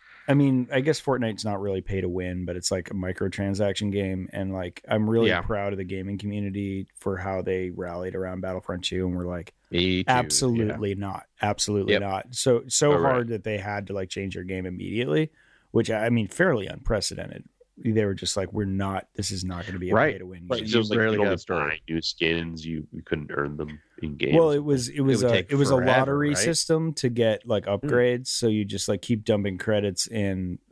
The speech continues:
Speaker 1: um, and, and so if you had money, you could buy these credits and,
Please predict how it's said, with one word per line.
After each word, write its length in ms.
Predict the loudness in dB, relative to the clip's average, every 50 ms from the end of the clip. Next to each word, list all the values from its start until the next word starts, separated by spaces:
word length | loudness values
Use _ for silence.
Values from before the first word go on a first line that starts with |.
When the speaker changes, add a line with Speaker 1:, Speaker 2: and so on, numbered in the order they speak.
| -2
Speaker 1:
um, 500 | -2 0 0 0 -2 -2 -4 -6 -8 -10 -14 _ -4 0
and, 360 | 0 2 2 0 -2 -4 -6 _ _ -2
and 180 | 0 2 2 4
so 160 | 4 2 2
if 180 | 2 0 -2 -2
you 120 | -2 0
had 180 | 0 0 0 2
money, 300 | 2 4 4 4 4 2
you 200 | 0 -2 -2 -4
could 200 | -4 -6 -8 -4
buy 220 | 0 2 2 2 2
these 180 | 0 -2 -6 -8
credits 480 | -6 -6 -4 -4 -4 -4 -6 -8 -10 -12 _ _ _ _ _ _ _ _ -4
and, 360 | -2 0 0 0 -2 -4